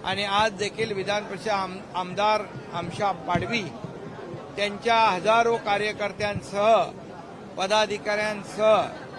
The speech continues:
आज शिवसेनेमध्ये ते सामील झालेत. त्यांनी शिवसेनेसोबत काम करण्याचा निर्णय घेतला. ते मुळात शिवसैनिकच होते,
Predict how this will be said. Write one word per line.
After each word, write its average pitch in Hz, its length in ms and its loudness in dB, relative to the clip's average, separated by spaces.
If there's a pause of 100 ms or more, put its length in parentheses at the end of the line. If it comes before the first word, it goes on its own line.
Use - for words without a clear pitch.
(440)
आज 202 320 4 (160)
शिवसेनेमध्ये 202 1040 -2 (400)
ते 190 160 -4
सामील 190 540 -4
झालेत. 208 320 0 (440)
त्यांनी 185 320 -6 (100)
शिवसेनेसोबत 196 920 -2 (1000)
काम 220 260 2
करण्याचा 202 560 -2
निर्णय 185 340 -4
घेतला. 196 500 2 (640)
ते 208 100 -2
मुळात 202 340 2
शिवसैनिकच 220 840 -2
होते, 247 360 0